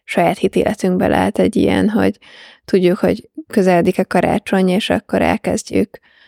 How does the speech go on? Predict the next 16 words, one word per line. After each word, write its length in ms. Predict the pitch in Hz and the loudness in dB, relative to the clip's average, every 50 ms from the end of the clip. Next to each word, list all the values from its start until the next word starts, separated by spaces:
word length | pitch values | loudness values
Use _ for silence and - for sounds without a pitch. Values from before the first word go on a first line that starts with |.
| _ _ _ | _ _ _
olvasni 420 | - 185 180 170 170 202 - - 196 | 0 0 2 2 2 0 0 -2 0
az 100 | 196 190 | 0 0
evangéliumot, 920 | 185 185 180 180 202 - 196 190 190 185 185 185 190 190 196 208 - - | 0 0 0 0 2 2 2 2 2 2 2 2 2 2 0 -2 -2 -2
meg 260 | 202 165 - - - | -2 -2 -2 -2 -2
akár 440 | - - - - _ - 190 - - | -4 -4 -6 -10 _ -2 0 0 0
összejön 340 | 220 - - - 185 180 | 0 0 0 0 0 0
a 60 | 180 208 | 0 -2
család, 340 | - - - 185 180 180 | -2 0 0 2 2 0
és 120 | 196 - - | 0 0 0
együtt 300 | 190 180 - 202 - - | 0 0 0 -2 -2 0
imádkozik, 720 | 196 180 175 180 233 - - - 202 - 190 208 - - - - - - - - _ _ | -2 0 0 0 -2 -2 -2 -4 0 0 0 -2 -2 -6 -18 -20 -20 -20 -20 -20 _ _
és 160 | - 220 - | -4 -2 0
ez 100 | 190 - | 2 2
adhat 320 | 185 190 - - - - | 0 0 -2 -4 -4 -2
egy 220 | 175 - - - - | 0 -2 0 0 0
ilyen 460 | - - 175 175 180 185 202 226 | 2 2 2 2 2 2 0 -2